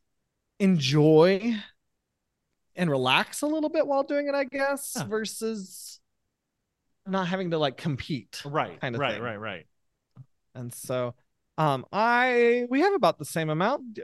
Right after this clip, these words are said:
Speaker 1: but if you wanna start, go
Speaker 2: I'm al-,
Speaker 1: for it.
Speaker 2: al-, almost wondering if you have, like, it, depending on your space, if you could have one room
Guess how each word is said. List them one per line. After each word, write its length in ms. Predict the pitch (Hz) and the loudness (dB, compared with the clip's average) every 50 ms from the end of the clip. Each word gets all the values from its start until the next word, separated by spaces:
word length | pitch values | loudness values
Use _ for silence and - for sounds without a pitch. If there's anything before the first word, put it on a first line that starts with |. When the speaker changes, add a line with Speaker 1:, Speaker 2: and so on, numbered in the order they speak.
| 165 | -8
Speaker 1:
but 160 | 156 190 190 180 | -2 -2 -2 -2
if 140 | 165 - | -2 -6
you 80 | 214 214 | -6 -4
wanna 160 | 202 190 180 | -4 -4 -4
start, 300 | - - - 208 226 - - | -6 -4 -4 -4 -4 -2 -2
go 80 | 156 | -2
Speaker 2:
I'm 20 | 175 381 | 0 2
al-, 60 | 480 | 2
Speaker 1:
for 100 | 494 - - | 0 0 -2
it. 40 | - | 0
Speaker 2:
al-, 220 | 180 226 262 240 - | 0 0 0 0 -2
almost 320 | 233 330 359 339 - - | -4 -2 -2 -2 -4 0
wondering 360 | 165 180 180 180 170 160 156 | 0 0 0 0 -2 -2 -2
if 180 | 147 131 - - | -4 -6 -4 -4
you 200 | 139 139 139 131 | -4 -2 -2 -2
have, 280 | 113 131 131 131 123 113 | -2 -2 -2 -2 -2 -2
like, 240 | 123 113 101 98 - _ - | -4 -6 -6 -6 -10 _ -12
it, 160 | 147 139 123 | -12 -10 -8
depending 360 | - 175 156 196 208 196 185 | -8 -6 -4 -2 -2 -2 -2
on 120 | 165 143 131 | -4 -4 -4
your 140 | 123 117 | -4 -6
space, 680 | 110 - - - - 110 117 139 202 240 - - - - _ _ _ _ _ _ _ _ _ - | -6 -6 -8 -8 -8 -6 -6 -6 -6 -6 -6 -8 -8 -8 _ _ _ _ _ _ _ _ _ -14
if 100 | 123 - | -10 -8
you 80 | 147 135 | -6 -2
could 80 | 156 | 0
have 160 | 143 123 107 | 0 -2 -2
one 320 | 101 98 107 120 131 143 135 | -4 -4 -2 -2 -2 -2 -4
room 500 | 131 139 147 151 156 160 170 175 180 | -6 -6 -4 -4 -4 -6 -6 -8 -10